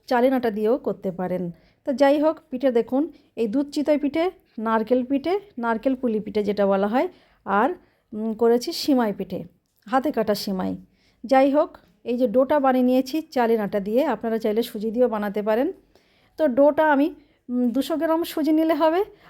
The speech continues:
আর চালের আটা নিলে পাঁচশো গ্রাম আটা নিতে হবে। তো প্যানে পরিমাণ মতো পানি দিয়ে, পানিটা একটু বলক ওঠা পর্যন্ত অপেক্ষা করতে হবে। তারপর সামান্য স্বাদ মতো লবণ দিয়ে আমি আটাটা দিয়ে ভালো করে নেড়ে চেড়ে নিয়েছি। তারপরে এই রকম সুন্দর একটা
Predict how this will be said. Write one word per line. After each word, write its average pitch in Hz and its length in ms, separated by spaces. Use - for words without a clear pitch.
আর 202 100
চালের 254 300
আটা 269 140
নিলে 254 260
পাঁচশো 254 380
গ্রাম 254 220
আটা 208 180
নিতে 208 240
হবে। 190 280
তো 339 80
প্যানে 302 420
পরিমাণ 285 460
মতো 285 280
পানি 233 280
দিয়ে, 233 300
পানিটা 277 340
একটু 294 180
বলক 247 340
ওঠা 254 160
পর্যন্ত 233 360
অপেক্ষা 220 320
করতে 202 260
হবে। 214 180
তারপর 254 280
সামান্য 269 440
স্বাদ 240 300
মতো 254 240
লবণ 214 380
দিয়ে 208 220
আমি 240 220
আটাটা 220 320
দিয়ে 214 200
ভালো 226 240
করে 262 180
নেড়ে 214 240
চেড়ে 208 200
নিয়েছি। 196 380
তারপরে 269 320
এই 277 180
রকম 277 300
সুন্দর 269 400
একটা 247 240